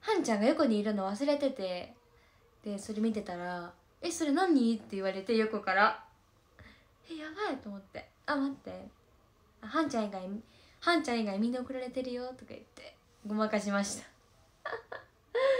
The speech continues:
「ハンちゃん以外みんな送られてるよ」って。ごまかして。なんとか。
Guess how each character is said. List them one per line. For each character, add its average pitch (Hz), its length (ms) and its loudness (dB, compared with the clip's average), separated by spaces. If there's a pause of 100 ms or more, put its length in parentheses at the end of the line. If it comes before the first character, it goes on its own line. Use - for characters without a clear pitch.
(240)
「ハ 392 120 2
ン 359 100 2
ち 294 100 0
ゃ 277 40 4
ん 269 60 4
以 254 60 0
外 240 200 -2 (240)
み 285 80 2
ん 277 80 0
な 277 80 2
送 277 100 0
ら 285 100 2
れ 277 120 0
て 269 160 -8
る 277 80 -4
よ」 277 220 0
っ - 20 -10
て。 - 220 -18 (1300)
ご 208 80 -8
ま 208 160 -2
か 208 120 -8
し - 140 -12
て。 - 140 -18 (1160)
な 226 120 -4
ん 226 100 -6
と 196 120 -14
か。 - 140 -16